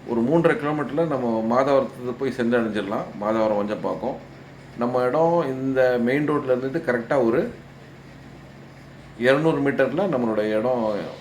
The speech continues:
வந்திருக்குங்க சேல்ஸுக்கு. So,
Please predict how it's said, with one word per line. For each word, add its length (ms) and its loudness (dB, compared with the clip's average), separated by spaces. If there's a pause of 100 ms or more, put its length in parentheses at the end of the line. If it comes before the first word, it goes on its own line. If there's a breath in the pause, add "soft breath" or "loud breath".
(140)
வந்திருக்குங்க 600 -4
சேல்ஸுக்கு. 500 -4 (1800)
So, 400 2